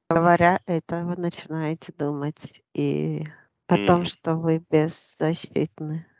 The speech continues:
Speaker 1: И это
Speaker 2: Ха-
Speaker 1: срабатывает больше, чем любое другое средство защиты. Он
Speaker 2: Благодарю
Speaker 1: пробивает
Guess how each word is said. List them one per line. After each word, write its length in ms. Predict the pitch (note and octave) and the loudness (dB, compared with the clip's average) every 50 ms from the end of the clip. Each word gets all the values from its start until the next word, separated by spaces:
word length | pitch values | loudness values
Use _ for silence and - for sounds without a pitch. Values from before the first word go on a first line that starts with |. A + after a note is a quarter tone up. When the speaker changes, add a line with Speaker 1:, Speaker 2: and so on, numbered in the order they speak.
| _ _ _ _ _ - | _ _ _ _ _ -4
Speaker 1:
И 60 | - E3 - | -2 0 2
это 240 | F#3 D#3+ - D#3+ | 0 0 0 -2
Speaker 2:
Ха- 100 | - - | 0 0
Speaker 1:
срабатывает 600 | - F3 E3 E3+ E3+ E3 D#3+ - E3 D#3+ D#3 D#3 D#3 | 2 0 2 2 2 2 2 0 -6 -4 -4 -4 -4
больше, 440 | E3+ E3 E3+ D#3 D3 D3 - - - | -4 0 0 0 0 0 -8 -12 -10
чем 340 | - - E3+ E3 E3+ E3+ E3+ | -6 -4 -4 -4 -4 -6 -4
любое 480 | F3 E3+ E3 E3 E3+ E3+ E3 D#3+ D#3+ D#3 | 0 0 -2 0 0 0 0 0 0 -2
другое 640 | - D#3+ D#3+ D#3 - - D#3+ - - - - E3+ _ - - - - _ _ - | -4 -6 -6 -6 -2 0 0 0 0 0 -4 -6 _ -14 -20 -20 -20 _ _ -12
средство 680 | - - - F3 E3+ E3 D#3+ - - - - - D#3+ D#3 | -8 0 2 4 6 6 4 4 0 -12 -6 -4 -4 -2
защиты. 720 | D#3+ E3 D#3+ - - - E3 D3+ _ - - D#3 D#3+ D#3 - _ _ _ _ _ _ _ _ _ _ | -2 -2 -4 -4 -4 -6 -8 -8 _ -6 -8 -8 -8 -8 -12 _ _ _ _ _ _ _ _ _ _
Он 140 | - F3 D#3+ | -4 -2 0
Speaker 2:
Благодарю 400 | D#3+ A#2+ A#2+ A#2+ B2 B2 A#2+ - | 4 6 8 8 8 8 8 8
Speaker 1:
пробивает 300 | D#3+ E3 D#3+ D#3 D#3 - | 8 8 8 6 4 2